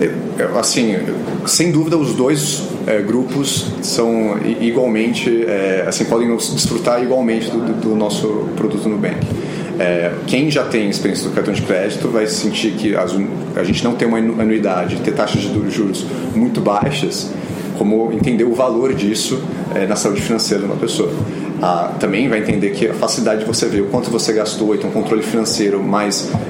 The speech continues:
é, a-, robusto do que você teria, ah, extraindo informações, jogando no Excel e analisando, que também isso tem um super valor. Então, quem já conhece o produto de cartão de crédito, já usa, é, consegue desfrutar do, do que a gente tá fazendo.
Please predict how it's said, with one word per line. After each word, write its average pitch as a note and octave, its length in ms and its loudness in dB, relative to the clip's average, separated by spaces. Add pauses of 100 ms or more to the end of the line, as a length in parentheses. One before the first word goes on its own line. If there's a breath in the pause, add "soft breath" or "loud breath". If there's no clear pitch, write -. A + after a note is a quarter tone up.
(100)
é, F#2+ 420 0 (380)
a-, - 160 -4 (500)
robusto A2 640 0
do G2 180 -2
que - 100 -2
você - 180 -2
teria, G2 580 2 (420)
ah, F#2 340 0 (600)
extraindo G#2+ 500 2
informações, G#2+ 560 0
jogando G2+ 280 0
no G2+ 80 0
Excel G2 440 0
e F#2+ 40 0
analisando, G2 600 0 (380 loud breath)
que - 80 -4
também A2 240 2
isso A2 120 -2
tem A#2+ 80 2
um A2+ 60 0
super - 220 0
valor. G#2+ 320 0
Então, A2+ 120 -2
quem C#3 140 2
já C3 160 2
conhece C3 360 0
o - 20 -6
produto G#2+ 240 0
de - 100 -6
cartão A2 220 0
de F#2+ 100 -4
crédito, F2 240 -2
já A2 100 0
usa, D3 380 2 (480 loud breath)
é, F#2 400 0
consegue A2+ 580 0 (220)
desfrutar G#2 500 0 (200)
do, G2+ 260 0
do - 80 -2
que - 100 -2
a G2+ 40 2
gente - 120 -2
tá - 100 -2
fazendo. C#3 280 0